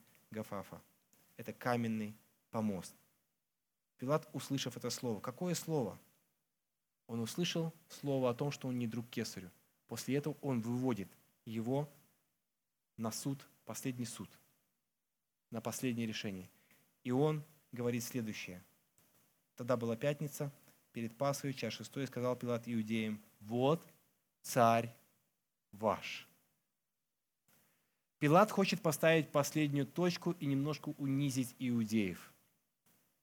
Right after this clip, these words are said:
И он говорит: «Это царь ваш». Но пророческое слово прозвучало через, на самом деле, через слова Пилата. И говорят, что если переводить очень правильно вообще на самом деле те события, которые возвращать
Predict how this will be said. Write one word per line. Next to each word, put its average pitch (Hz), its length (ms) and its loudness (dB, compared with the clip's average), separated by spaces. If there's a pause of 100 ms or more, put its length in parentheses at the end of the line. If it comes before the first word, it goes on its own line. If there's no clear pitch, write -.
И 117 60 -6
он 120 120 0
говорит: 123 320 0
«Это 135 200 -4
царь 123 400 2 (200)
ваш». 98 420 -10 (880)
Но 156 240 4 (160)
пророческое 190 580 8
слово 208 380 10
прозвучало 170 640 6
через, 151 380 4
на 156 80 2
самом 160 380 2
деле, 165 440 6 (240)
через 151 280 2
слова 170 520 8 (420)
Пилата. 143 540 8 (1120)
И 156 340 6
говорят, 147 420 6
что - 160 -2
если 147 220 4
переводить 156 460 4
очень 143 180 -2
правильно 156 360 8
вообще 135 220 2
на 139 60 2
самом 147 220 2
деле 139 180 2
те 139 100 -2
события, 143 440 2
которые 131 240 -2
возвращать 131 600 4